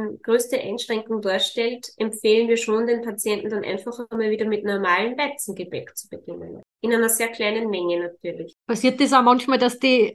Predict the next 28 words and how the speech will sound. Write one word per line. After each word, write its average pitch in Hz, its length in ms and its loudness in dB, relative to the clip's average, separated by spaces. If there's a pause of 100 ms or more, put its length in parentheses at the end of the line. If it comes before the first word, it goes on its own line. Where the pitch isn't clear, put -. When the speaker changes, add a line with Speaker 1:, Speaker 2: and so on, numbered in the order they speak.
Speaker 2:
dass 226 220 -2
die 226 180 4
Patientinnen 247 920 4
und 233 180 0
Patienten 226 500 0
dann 233 240 4
in 226 140 2
der 226 140 4
Phase 226 320 4
hängen 220 360 2
bleiben, 254 460 0 (160)
weil 220 160 6
sie 254 120 4
sich 240 180 2
irgendwie 247 400 4
gut 262 260 4
fühlen 285 420 6
und 247 260 4
dann 240 120 4
sagen, 240 300 4
„Okay, 247 260 4
dann 240 160 4
mache 233 160 2
ich 254 60 -2
Speaker 1:
Mm. - 20 0
Speaker 2:
das 226 160 -2
weiter“, 220 400 2
weil 226 380 4